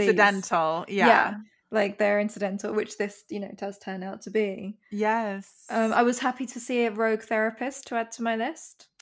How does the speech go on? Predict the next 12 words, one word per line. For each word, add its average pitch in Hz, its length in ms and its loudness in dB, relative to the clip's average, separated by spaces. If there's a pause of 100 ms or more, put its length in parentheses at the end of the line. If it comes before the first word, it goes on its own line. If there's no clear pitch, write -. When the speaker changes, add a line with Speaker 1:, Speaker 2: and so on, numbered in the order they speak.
Speaker 1:
I 190 160 -4
know. 175 840 -2
Speaker 2:
In 214 160 -2
Speaker 1:
I 196 40 4
Speaker 2:
this 233 140 -6
Speaker 1:
cannot 226 380 4
Speaker 2:
film. 202 60 -10
Speaker 1:
believe 208 380 2
what 196 180 -4
that 185 200 -2
therapist 170 560 -6
did. 113 400 -4